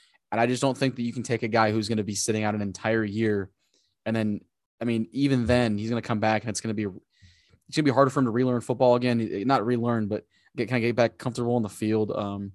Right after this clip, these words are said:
you're probably looking at year three before he makes a considerable impact. And that's just not viable for a Green Bay, a Kansas City, uh, you know, a Tampa. It's just not viable. Um, you have to get a guy who's gonna make an impact this year.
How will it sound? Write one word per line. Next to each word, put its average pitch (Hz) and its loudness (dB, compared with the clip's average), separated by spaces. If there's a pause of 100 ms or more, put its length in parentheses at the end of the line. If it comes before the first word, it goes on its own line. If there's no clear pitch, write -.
(380)
you're 104 -8
probably 131 4
looking 127 0
at 117 -2
year 117 2
three 117 -2
before 110 -4
he 110 -2
makes 107 -2
a 110 -12
considerable 110 -6
impact. 110 -4
And 98 -10 (340)
that's 117 -2
just 135 -2
not 117 2
viable 110 2
for 104 -4
a 104 -4
Green 107 -4
Bay, 107 0
a 98 -4
Kansas 107 -4
City, 101 -2 (580)
uh, 98 -8
you 107 -4
know, 98 -8 (880)
a 123 -8
Tampa. 123 -2
It's 110 2
just 135 -2
not 131 4
viable. 110 0
Um, 104 -6
you 110 -4
have 117 2
to 120 -2
get 113 4
a 113 2
guy 113 6
who's 110 2
gonna 113 0
make 113 0
an 110 -2
impact 107 -4
this 110 -2
year. 110 -2